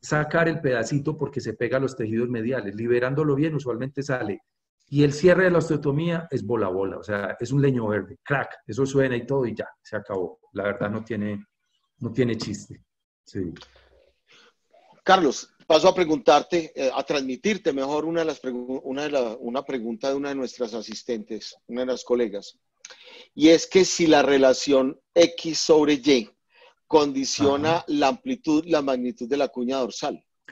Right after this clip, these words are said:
Speaker 1: Ah, bueno, eh, no, en ese artículo no lo, no lo refería. Básicamente se basan en, en la, digamos, en el, mejor dicho, si yo tengo una relación X Y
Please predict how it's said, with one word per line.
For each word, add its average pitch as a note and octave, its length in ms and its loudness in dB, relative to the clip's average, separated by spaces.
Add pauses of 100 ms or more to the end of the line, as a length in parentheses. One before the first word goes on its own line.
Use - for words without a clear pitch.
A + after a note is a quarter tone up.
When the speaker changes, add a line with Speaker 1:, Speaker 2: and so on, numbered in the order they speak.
(400)
Speaker 1:
Ah, A#2 140 -2
bueno, G#2 360 0 (160)
eh, A#2 260 -2
no, C3 180 0
en B2 180 -4
ese B2 160 2
artículo D3+ 400 0
no A2 120 -2
lo, A2+ 240 0
no A2+ 140 -4
lo A2+ 140 -2
refería. G2 500 -10 (380)
Básicamente B2 600 0
se A#2+ 100 -2
basan G#2+ 300 0
en, G#2 320 -4
en G#2+ 160 -8
la, G2 380 -4 (320)
digamos, A2 480 -4
en A2+ 120 -4
el, G2 500 -4 (560)
mejor C#3 280 6
dicho, - 320 2 (400)
si D3+ 200 -2
yo E3+ 140 4
tengo G3+ 220 6
una G3+ 120 4
relación C#3+ 440 2
X D#3+ 360 -4
Y G#2 200 0